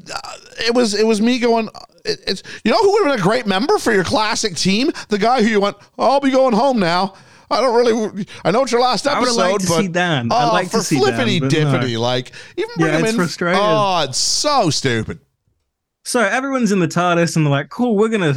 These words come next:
Speaker 2: we're gonna destroy this thing and do whatever." So,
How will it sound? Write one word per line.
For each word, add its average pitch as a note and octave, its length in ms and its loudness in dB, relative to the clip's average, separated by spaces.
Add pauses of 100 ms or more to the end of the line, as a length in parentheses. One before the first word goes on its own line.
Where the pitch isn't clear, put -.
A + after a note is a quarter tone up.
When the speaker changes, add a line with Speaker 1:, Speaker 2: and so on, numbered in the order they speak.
Speaker 2:
we're D#3 100 0
gonna D3 180 0
destroy D#3 560 0
this D3 220 0
thing C#3+ 260 0
and B2+ 120 0
do C3+ 140 2
whatever." C3 340 0
So, B2+ 260 -2